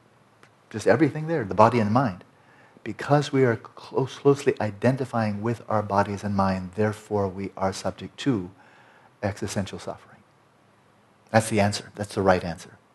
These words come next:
That's not an opinion. That's the right answer in Buddhism. It's universal.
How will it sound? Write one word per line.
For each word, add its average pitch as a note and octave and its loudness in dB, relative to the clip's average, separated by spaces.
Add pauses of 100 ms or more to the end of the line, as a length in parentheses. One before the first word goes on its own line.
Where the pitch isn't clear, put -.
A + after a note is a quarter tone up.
(240)
That's - -18
not G2+ 4
an F2+ -2
opinion. F2 -2
That's F#2+ -14
the F2+ -6
right D#3+ -2
answer - -20 (240)
in F#2 -8
Buddhism. G2 -4 (440)
It's - -12
universal. F#2 -4